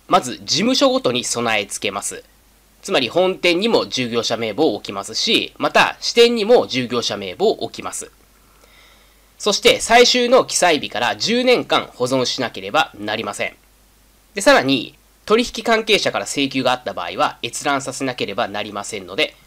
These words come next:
この点も合わせて覚えておきましょう。では問い三です。Aが市街化区域において、Bの所有する面積三千平米の土地を一定の計画に基づき、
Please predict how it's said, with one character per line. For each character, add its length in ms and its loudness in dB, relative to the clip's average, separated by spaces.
こ 120 -4
の 80 0
点 180 -2
も 180 -2
合 80 0
わ 80 -2
せ 100 -12
て 100 0
覚 240 -8
え 20 -14
て 100 -6
お 80 -2
き 140 -16
ま 100 -16
し 120 -6
ょ 140 -4
う。 40 -20
で 80 8
は 80 2
問 180 -4
い 60 -4
三 260 -6
で 80 -2
す。 200 -4
A 200 4
が 280 2
市 160 -4
街 120 4
化 120 -2
区 120 -6
域 200 -6
に 80 -8
お 100 -8
い 80 -14
て、 320 -2
B 240 0
の 100 -4
所 220 -4
有 180 -6
す 160 -6
る 100 -8
面 220 0
積 260 -10
三 280 -4
千 180 -4
平 220 -2
米 100 -4
の 140 -12
土 100 -16
地 220 -8
を 240 -2
一 120 -4
定 220 0
の 80 4
計 180 2
画 220 -6
に 60 0
基 160 0
づ 200 -6
き、 320 -6